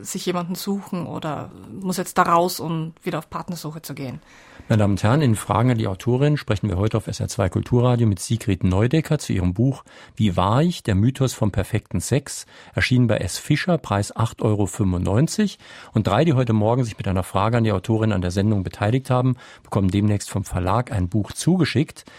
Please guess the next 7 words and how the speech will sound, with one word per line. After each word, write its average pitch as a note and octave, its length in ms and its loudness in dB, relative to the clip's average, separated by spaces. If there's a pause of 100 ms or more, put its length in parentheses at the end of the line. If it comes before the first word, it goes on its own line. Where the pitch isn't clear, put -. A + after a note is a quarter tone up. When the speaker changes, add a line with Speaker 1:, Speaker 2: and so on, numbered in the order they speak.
(260)
Speaker 2:
Heute C#3 180 2
sind C3 180 0
das A#2 240 0
Georg G#2+ 400 2
Reh G#2+ 340 2
aus F#2+ 280 -4
Friedrichsthal, B2+ 840 0